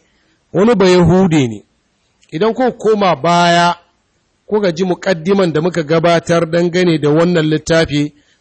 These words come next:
Malam ya bayyana mana irin karkasuwan mutanen da suka shigo addini tun daga ƙarshe-ƙarshen rayuwan Annabi, har zuwa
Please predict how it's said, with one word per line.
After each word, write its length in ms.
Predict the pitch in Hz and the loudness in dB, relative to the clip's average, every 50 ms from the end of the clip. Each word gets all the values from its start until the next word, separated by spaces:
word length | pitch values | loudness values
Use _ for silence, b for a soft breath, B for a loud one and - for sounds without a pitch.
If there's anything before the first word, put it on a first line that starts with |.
| b _ | b _
Malam 300 | - 170 190 202 202 185 | -4 -2 0 0 0 0
ya 160 | 175 170 170 165 | 0 -2 -2 -2
bayyana 560 | 147 170 180 185 175 165 156 156 151 156 156 | -2 -2 -2 0 0 0 -2 -2 -2 -2 0
mana 340 | 160 160 156 156 151 151 - - | -2 -2 -2 -2 -2 -4 -4 -6
irin 280 | 165 180 170 160 143 | -6 -4 -4 -4 -4
karkasuwan 640 | - - 139 135 127 - 139 131 - - 165 175 175 175 | -6 -8 -10 -10 -8 -10 -12 -12 -10 -8 -6 -6 -4 -4
mutanen 480 | 185 185 180 175 165 160 165 170 165 151 | -6 -6 -4 -4 -4 -4 -4 -4 -4 -4
da 80 | 139 131 | -6 -8
suka 200 | - - 160 147 | -8 -10 -10 -10
shigo 240 | - 165 156 156 - 156 | -10 -6 -6 -6 -4 -4
addini 560 | 151 135 131 170 202 214 208 202 202 196 196 b b b b b b _ _ | -6 -6 -4 -2 0 0 2 2 0 -2 -4 b b b b b b _ _
tun 180 | 190 214 226 220 | -6 -6 -2 -2
daga 220 | 208 190 165 185 | -2 -2 -4 -6
ƙarshe-ƙarshen 880 | - - - 175 165 160 - - 226 226 226 202 175 160 - 185 196 196 | -10 -8 -8 -6 -6 -4 -4 -4 -6 -4 -4 -4 -4 -4 -4 -4 -4 -2
rayuwan 560 | 185 190 180 165 170 170 175 170 175 185 196 - | -2 0 0 0 0 0 0 0 0 0 -2 -4
Annabi, 540 | 175 156 143 139 143 151 151 120 113 110 - _ _ _ _ _ _ _ _ _ b b b b b b b b b b | -6 -6 -4 -2 -2 -2 -2 -4 -6 -14 -18 _ _ _ _ _ _ _ _ _ b b b b b b b b b b
har 360 | _ - - - 190 214 226 220 226 | _ -20 -8 -2 0 0 2 2 0
zuwa 360 | 196 196 226 226 214 196 185 | -2 -2 0 0 2 2 0